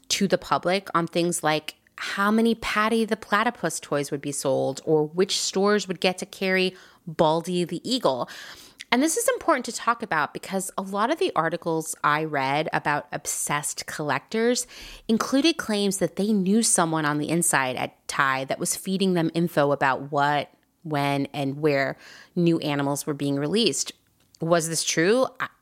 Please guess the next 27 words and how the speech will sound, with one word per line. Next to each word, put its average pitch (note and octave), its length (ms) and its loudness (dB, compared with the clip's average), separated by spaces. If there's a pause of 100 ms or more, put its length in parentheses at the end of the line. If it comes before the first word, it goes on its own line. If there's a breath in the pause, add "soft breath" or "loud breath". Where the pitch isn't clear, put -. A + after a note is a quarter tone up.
I E3+ 120 4
don't F3+ 200 2
know. A3 400 0 (420 loud breath)
Of G#3+ 100 0
course, - 500 0 (440)
there - 180 -6
is D#4 160 4
a F4 40 2
possibility G3 680 0
that E3 160 0
employees E3 540 -4
just - 340 -4
sort F3+ 160 2
of E3 80 0
enjoyed D3+ 640 2
the C#3 160 0 (120)
power C#3 640 0
of D#3 240 0
being C#3 240 -2
able C#3 160 -2
to D#3 80 -6
share C#3+ 320 0
this D3 240 -2
info D#3+ 460 2
with E3+ 200 0
some C#3 200 -2
fans. C3+ 600 -2